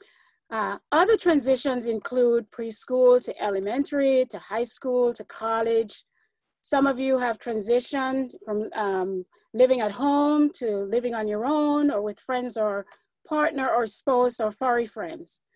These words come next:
So transitions are not new and are in fact a normal part of the journey of life. And so I really wanna focus my, my conversation with you today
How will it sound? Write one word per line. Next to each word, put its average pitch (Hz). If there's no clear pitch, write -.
So 294
transitions 370
are 262
not 233
new 220
and 269
are 285
in 320
fact 233
a -
normal 247
part 202
of 196
the 196
journey 180
of 160
life. -
And 247
so 294
I 294
really 349
wanna 285
focus 240
my, 220
my 214
conversation 254
with 202
you 202
today 185